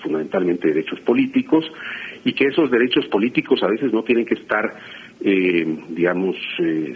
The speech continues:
siendo directamente tocados o afectados por parte de los partidos políticos, sino que puede,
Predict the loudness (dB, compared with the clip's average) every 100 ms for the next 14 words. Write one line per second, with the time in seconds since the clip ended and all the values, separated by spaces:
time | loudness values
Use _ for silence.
0 | -4 2 4 6 4 4 2 0 0 -2
1 | -6 -2 0 2 2 0 0 -4 -4 -8
2 | -4 0 2 0 -2 -10 -4 -4 -4 -6
3 | -6 -4 -2 -2 0 0 0 0 0 0
4 | 0 -8 -14 -14 -2 0 2 -2 -2 -2
5 | 2 4 2 2